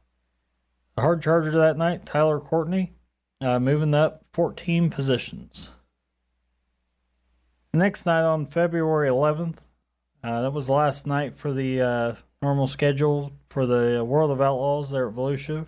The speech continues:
for Dirt Car Nationals. Uh, for quick time that night was Carson Macedo. Uh, during the, uh, last chance showdown, there was a good battle between the two nos Energy cars, Sheldon Hodenshield and Tyler Courtney.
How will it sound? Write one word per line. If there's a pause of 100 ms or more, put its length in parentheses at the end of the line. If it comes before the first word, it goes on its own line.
for
Dirt
Car
Nationals. (1080)
Uh,
for
quick
time
that
night
was
Carson
Macedo. (1400)
Uh, (460)
during
the,
uh,
last
chance
showdown,
there
was
a
good
battle
between
the
two
nos
Energy
cars, (120)
Sheldon
Hodenshield
and
Tyler
Courtney.